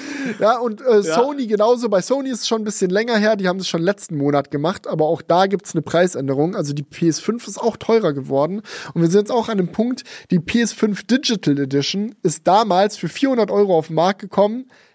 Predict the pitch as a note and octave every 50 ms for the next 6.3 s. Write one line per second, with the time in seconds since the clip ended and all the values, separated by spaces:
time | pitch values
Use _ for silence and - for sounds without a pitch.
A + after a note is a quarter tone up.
0 | _ - E3 F#3 G#3 G#3 - - - G#3 F#3+ - - F3+ E3+ E3 E3 E3+ E3+ D#3+
1 | - E3+ D#3 D3+ D3 - - D3+ D3 C#3+ C#3 C#3 C3 - - - C#3+ - C#3 B2
2 | - - C3 A#2+ A#2 B2 A2+ - F#2+ - - - - _ _ _ _ _ _ _
3 | _ _ _ _ _ _ _ _ _ _ _ _ _ - - E3 C#3 C#3 C3 -
4 | D3 C#3+ C#3+ C3 C3 A#2+ - - - F3 C3 - C3 B2 A#2+ - B2 - - D3+
5 | _ _ _ _ _ _ _ _ _ _ _ _ _ _ _ _ - E3 D3 C#3
6 | C3 B2 A#2+ A#2 B2